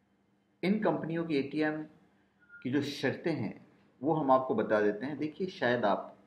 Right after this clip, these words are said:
भी लगा सकें और आपको फ़ायदा हो जाए। जो नियम और शर्तें हम आपको बत-, बता देते हैं। मुथूट एटीएम लगवाने के लिए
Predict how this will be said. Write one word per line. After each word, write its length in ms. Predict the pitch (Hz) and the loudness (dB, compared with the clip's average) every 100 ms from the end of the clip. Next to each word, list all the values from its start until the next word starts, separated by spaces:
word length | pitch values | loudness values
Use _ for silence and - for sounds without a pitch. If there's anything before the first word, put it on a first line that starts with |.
| - | -12
भी 100 | 131 | -2
लगा 260 | 147 120 123 | 2 4 2
सकें 280 | 127 123 | 0 -4
और 420 | 139 113 101 - - - - - - | 2 4 4 0 -8 -20 -20 0 4
आपको 280 | 104 - | 4 2
फ़ायदा 300 | 127 127 120 | -2 0 2
हो 140 | 131 127 | 0 -2
जाए। 260 | 127 139 - - _ _ _ _ _ - | -8 -12 -14 -20 _ _ _ _ _ -6
जो 120 | 160 | -2
नियम 300 | 147 151 170 | 2 2 2
और 100 | 170 | 0
शर्तें 380 | - 127 120 165 | 0 -2 -2 -4
हम 140 | 160 | -2
आपको 240 | 139 - 110 | -2 -2 -2
बत-, 340 | 98 95 92 | -4 -4 -6
बता 260 | 101 98 95 | -4 0 2
देते 260 | 92 92 | 0 -2
हैं। 320 | 101 135 - - _ _ _ _ _ _ _ _ _ _ _ _ _ _ _ _ - _ _ _ 123 | -10 -12 -16 -20 _ _ _ _ _ _ _ _ _ _ _ _ _ _ _ _ -20 _ _ _ 0
मुथूट 500 | 156 196 247 - - | 2 4 0 -2 -2
एटीएम 340 | 143 147 170 156 | 0 2 2 2
लगवाने 380 | 131 127 127 | 2 2 2
के 120 | 123 131 | -2 -6
लिए 300 | 143 185 | -4 -4